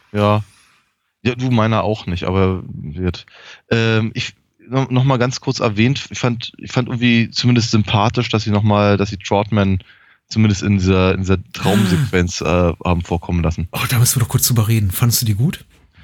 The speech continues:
Speaker 2: You have to come full circle? Rambo, you have to come full circle. <laughs> You, otherwise you're gonna stay here forever.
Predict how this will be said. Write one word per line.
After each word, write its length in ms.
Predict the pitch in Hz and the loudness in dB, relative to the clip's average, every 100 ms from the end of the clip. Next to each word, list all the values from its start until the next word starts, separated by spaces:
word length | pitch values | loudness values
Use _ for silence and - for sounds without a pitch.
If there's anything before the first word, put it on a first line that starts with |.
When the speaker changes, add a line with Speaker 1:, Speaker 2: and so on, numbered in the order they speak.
| - _ _ _ _ _ _ _ _ _ _ _ - - - - 98 - | -20 _ _ _ _ _ _ _ _ _ _ _ 0 2 4 2 2 2
Speaker 2:
You 80 | 104 | 2
have 140 | 156 | 2
to 80 | 147 | 2
come 180 | - 139 | 2 0
full 280 | - 180 196 | 2 0 2
circle? 600 | - 170 180 - 226 202 _ 120 | 2 0 -2 -4 -6 -6 _ -4
Rambo, 420 | 160 190 175 165 | -2 0 0 0
you 120 | 139 | 2
have 120 | 147 | 0
to 60 | 135 | -2
come 180 | 151 143 | -4 -2
full 240 | 139 - 160 | -4 -6 -4
circle. 560 | - 165 156 135 135 104 - 139 | -4 -4 -6 -2 -2 -2 -2 -2
<laughs> 300 | - 175 139 | -2 -6 -6
You, 120 | 117 - - - | -8 -12 -20 -6
otherwise 380 | 175 160 147 139 | 0 2 4 2
you're 40 | 123 | 0
gonna 180 | 131 127 | 0 0
stay 240 | - 143 | 0 2
here 120 | 135 | 2
forever. 480 | - 123 131 123 | 0 -8 -6 -4